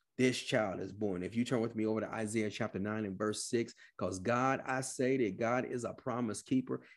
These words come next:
He's a way maker. He's a healer. He's a deliverer. He's a financier. Remember, Jesus came to preserve you. He came to deliver you. He came to protect you. He came to save you. He came to make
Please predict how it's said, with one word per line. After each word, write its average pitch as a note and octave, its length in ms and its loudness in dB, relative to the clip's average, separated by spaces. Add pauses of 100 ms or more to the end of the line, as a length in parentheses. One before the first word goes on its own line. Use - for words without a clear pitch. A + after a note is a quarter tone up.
(100)
He's B2 240 6
a G#2 100 4
way A2+ 400 2
maker. A#2+ 540 0 (180)
He's B2+ 220 6
a G#2+ 80 2
healer. C3 480 6
He's B2 280 4
a G#2 60 2
deliverer. B2 600 2
He's B2 220 4
a G2+ 80 0
financier. B2 840 0 (160)
Remember, B2 300 4
Jesus B2 360 2
came C3 260 2
to - 140 -16
preserve A#2 600 4
you. E2+ 180 -4 (280)
He B2 100 4
came B2 360 0
to A#2+ 120 -4
deliver G#2+ 520 4
you. F#2+ 240 -2 (220)
He C3+ 140 4
came C3 300 0
to B2+ 100 0
protect - 720 0
you. - 160 -6 (240)
He C#3+ 120 6
came C#3 320 -2
to G#2+ 180 -8
save F#3+ 560 2
you. F#2+ 180 0 (240)
He E3+ 120 -2
came D3 300 0
to C3 200 -4
make A#2+ 520 2